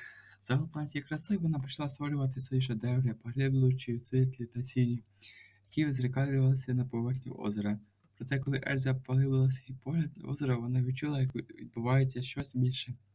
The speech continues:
ніж просто картини природи. Відображення озера стало показувати їй внутрішні імпульси та прагнення.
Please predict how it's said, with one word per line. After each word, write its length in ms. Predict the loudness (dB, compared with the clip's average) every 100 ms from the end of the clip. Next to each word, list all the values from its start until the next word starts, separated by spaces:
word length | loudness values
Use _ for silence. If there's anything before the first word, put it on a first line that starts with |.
| _ -14
ніж 100 | -6
просто 260 | -6 -6
картини 380 | -8 -2 4 4
природи. 420 | 4 0 0 0 -4 -12 -20 -20 -20 -14 -2
Відображення 680 | 2 6 6 4 2 0 -4
озера 280 | -6 -2 -2
стало 260 | 0 0
показувати 520 | 0 2 4 4 4 2
їй 80 |
внутрішні 520 | 2 2 0 -6 -6 -4
імпульси 420 | 0 0 0 -4 -8
та 100 | -6
прагнення. 440 | -2 0 0 -4